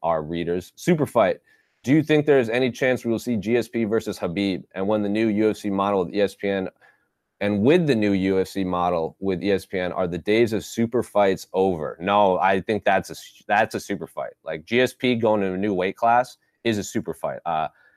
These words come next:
Khabib has said that if he fights George Saint Pierre, he'd ra-, he would prefer to have it at one fifty-five, uh, 'cause it would be for the championship. Like, if he moves up to one seventy and fights George or at a catch weight, like, it doesn't matter.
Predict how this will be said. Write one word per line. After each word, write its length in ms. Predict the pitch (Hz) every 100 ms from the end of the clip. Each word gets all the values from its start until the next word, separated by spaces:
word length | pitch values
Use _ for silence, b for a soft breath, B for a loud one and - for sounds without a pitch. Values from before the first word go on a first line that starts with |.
| b
Khabib 360 | 123 98 139 147
has 160 | 123
said 460 | - 113 120 139 147 -
that 240 | 98 101
if 140 | 95 -
he 80 | 113
fights 380 | - 110 107
George 320 | - 95 104 98
Saint 180 | 107 98
Pierre, 280 | 92 107 104
he'd 200 | 104 82
ra-, 260 | 85 95 -
he 180 | - 104 92 87
would 160 | 113 92
prefer 360 | 101 - 107
to 80 | 113
have 220 | 104 104
it 40 | 98
at 80 | 90
one 200 | 92 92
fifty-five, 540 | 92 80 - 73 - _ _ _ _
uh, 220 | - 85 80
'cause 180 | - 98
it 40 |
would 100 | 101
be 120 | 101
for 140 | 92 87
the 60 |
championship. 640 | 78 117 113 117 110 117 107
Like, 140 | 92
if 120 | 87
he 100 | -
moves 200 | 127 127
up 140 | 110 101
to 80 | 98
one 140 | 87
seventy 600 | 80 110 110 107 110 104 _ _ -
and 120 | 92
fights 240 | - 95 -
George 340 | 98 98 98
or 40 | 95
at 80 | 80
a 40 |
catch 280 | 76 98 95
weight, 160 | 107 101
like, 160 | 90
it 80 | 85
doesn't 240 | 95 90
matter. 400 | 87 82 92 113